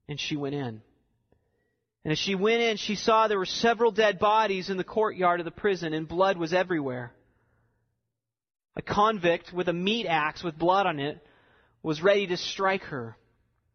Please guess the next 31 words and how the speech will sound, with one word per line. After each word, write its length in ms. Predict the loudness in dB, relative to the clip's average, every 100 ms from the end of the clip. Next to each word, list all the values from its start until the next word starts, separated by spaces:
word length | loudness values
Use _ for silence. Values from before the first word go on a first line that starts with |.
| _ _ _ _ _ _ _ _
And 120 | -4
as 80 | -4
she 140 | -2 -4
saw 340 | 2 4 4
him, 160 | 0 -6
she 160 | -8
prayed 280 | -4 0 0
in 80 | -2
her 80 | -8
heart, 460 | -2 0 0 -2
"God, 400 | 2 2 2 0
do 100 | -6
your 260 | -6 -4 -4
will." 340 | -4 -6 -8 -14 _ _ _ _ _ _ _ _ _ _ _ _ _
And 100 | -8
she 140 | -4 -4
stepped 460 | -4 0 2 0
toward 360 | -4 2 4 4
the 60 | 0
man 380 | 0 2 0
and 140 | -2 -4
she 140 | -6
commanded, 500 | -4 -2 0 0 -2
"Hand 460 | -4 -6 -2 -2 -2
me 160 | -4
that 240 | 0 -2 -2
axe." 640 | -6 -6 -8 -12 -14 -18 _ _ _ _ _ _ _ _ _ _ _ _ -12
And 80 | -8
suddenly 400 | 0 0 0 -2
his 180 | -4 -6
face 580 | -2 0 0 -6 -12